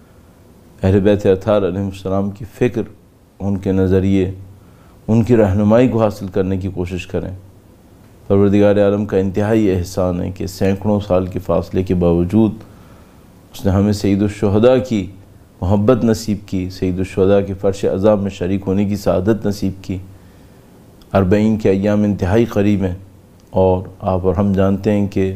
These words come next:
लाखों लोग अहले बैत अताहर अलैहिस्सलाम के मानने वाले, बल्कि दसियों लाख लोग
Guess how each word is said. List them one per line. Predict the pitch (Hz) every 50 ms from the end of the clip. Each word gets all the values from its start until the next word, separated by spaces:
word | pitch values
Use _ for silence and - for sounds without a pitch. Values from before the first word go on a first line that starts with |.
| 95 - - - - - - - - - - - - - - - 107
लाखों | 101 107 107 107 107 - 117 110 104
लोग | 101 98 95 92 90 - - - - - _ _ -
अहले | 95 95 95 98
बैत | 92 104 101 95 - 104
अताहर | 92 92 - - 98 95 95
अलैहिस्सलाम | 95 90 92 90 87 87 - - 98 98 98 98 95
के | - 95
मानने | 92 90 90 92 92 92 92
वाले, | 92 92 92 95 101 104 104 104 - - - - - - - - - - - - - - - - - - - -
बल्कि | 113 120 117 113 127
दसियों | 113 104 120 117 - - - 135 127 117 107
लाख | 98 92 90 92 - 98
लोग | 92 87 87